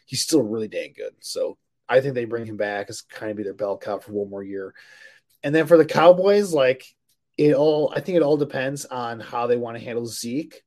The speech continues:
I think if they're able to negotiate a pay cut with Zeke, or if they're able to cut Zeke to save some money, I think they bring back Pollard on the tag as well. But I think it's gonna be dependent on, you know, what is Zeke willing to sacrifice here? 'Cause if Zeke pay, takes a pay cut,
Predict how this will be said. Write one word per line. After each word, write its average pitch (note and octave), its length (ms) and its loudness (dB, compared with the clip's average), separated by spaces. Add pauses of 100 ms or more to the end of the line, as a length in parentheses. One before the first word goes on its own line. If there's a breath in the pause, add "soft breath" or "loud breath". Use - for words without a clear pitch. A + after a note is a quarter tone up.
(120)
I A#2+ 80 -4
think E3 260 -6
if D#3 80 -4
they're C#3+ 120 -2
able D3+ 260 4
to C#3+ 100 -8
negotiate C3 500 -4
a A2 40 -8
pay A#2+ 240 -4
cut - 200 -4
with C#3 120 -4
Zeke, C3 320 -8
or G#2+ 240 -4 (340 soft breath)
if G#2+ 140 -14
they're A#2+ 100 -6
able A#2 200 2
to G#2 60 -6
cut - 300 -6
Zeke B2+ 240 -10
to - 80 -18
save A#2+ 240 -6
some A#2+ 160 -14
money, A2+ 200 -8
I G#2+ 120 0
think A#2 220 -10
they A#2 60 -8
bring A2 200 -12
back G#2 240 -6 (200)
Pollard G#2+ 280 -2
on G2 60 -10
the F#2+ 100 -18
tag F#2 260 -8
as - 140 -18
well. - 260 -10
But G#2+ 120 -8
I G2+ 40 -6
think C#3 180 -8
it's C3+ 100 -12
gonna D3 120 -6
be C#3 80 -2
dependent B2+ 380 -6
on, A2 300 -10 (580 loud breath)
you B2 140 -8
know, G#2+ 160 -6 (760)
what C3 300 2
is C#3 180 -2
Zeke B2+ 280 -8
willing C3 160 -4
to A2 40 -8
sacrifice A2+ 600 -4
here? A2 160 -8
'Cause - 140 -12
if A2 120 -12
Zeke E3 220 0
pay, D3+ 160 2
takes D3 320 -8
a A2 40 -16
pay D3 240 0
cut, A2 400 -4